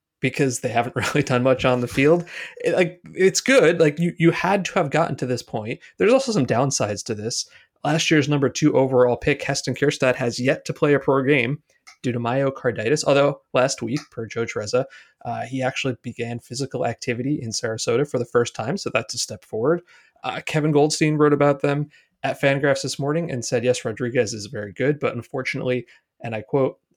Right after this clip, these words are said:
"not another slam dunk big league starter of any quality in the system behind him."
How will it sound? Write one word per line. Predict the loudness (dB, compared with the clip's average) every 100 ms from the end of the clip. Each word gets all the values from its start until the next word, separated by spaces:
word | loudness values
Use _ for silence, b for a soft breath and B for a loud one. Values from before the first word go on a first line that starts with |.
| _ -2
"not | 0 2
another | 2 4 2
slam | 0 0 0 2
dunk | 2 0 -2
big | -6 -2
league | -2 -2
starter | -8 -4 -2 0 0
of | -2
any | -4 -6
quality | -2 -2 0 0 -2
in | -2 -4
the | -6
system | -4 -2 0 0 -2 _ b b b b -4
behind | 0 2 2
him." | 2 0